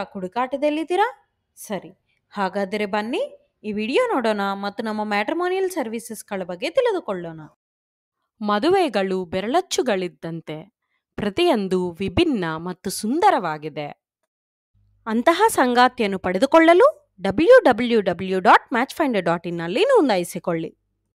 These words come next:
ನಾವು ಸಂಪೂರ್ಣ ಉಚಿತವಾಗಿ ನೋಂದಣಿ ಮಾಡುತ್ತೇವೆ ಮತ್ತು ಕೇವಲ ನೂರು ರುಗಳಿಗೆ ನೀವು ಪ್ರೊಫೈಲ್‌ನ ಸಂಪರ್ಕಿಸಬಹುದು. ನಮ್ಮಲ್ಲಿ ಅನೇಕ ವಿಶೇಷವಾದ, ವಿಶಿಷ್ಟವಾದ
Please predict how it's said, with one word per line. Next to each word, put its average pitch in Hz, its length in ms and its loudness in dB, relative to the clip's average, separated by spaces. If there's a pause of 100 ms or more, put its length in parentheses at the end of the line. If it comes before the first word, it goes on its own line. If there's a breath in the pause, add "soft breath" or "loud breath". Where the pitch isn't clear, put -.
(600)
ನಾವು 240 260 6
ಸಂಪೂರ್ಣ 302 680 2
ಉಚಿತವಾಗಿ 233 680 2
ನೋಂದಣಿ 214 440 4
ಮಾಡುತ್ತೇವೆ 294 960 4 (280)
ಮತ್ತು 190 240 -4
ಕೇವಲ 330 540 6 (260)
ನೂರು 277 320 4
ರುಗಳಿಗೆ 190 560 0
ನೀವು 190 420 -4
ಪ್ರೊಫೈಲ್‌ನ 320 560 4
ಸಂಪರ್ಕಿಸಬಹುದು. 180 1040 0 (1300)
ನಮ್ಮಲ್ಲಿ 240 400 2
ಅನೇಕ 214 500 0
ವಿಶೇಷವಾದ, 247 720 2 (300)
ವಿಶಿಷ್ಟವಾದ 226 720 4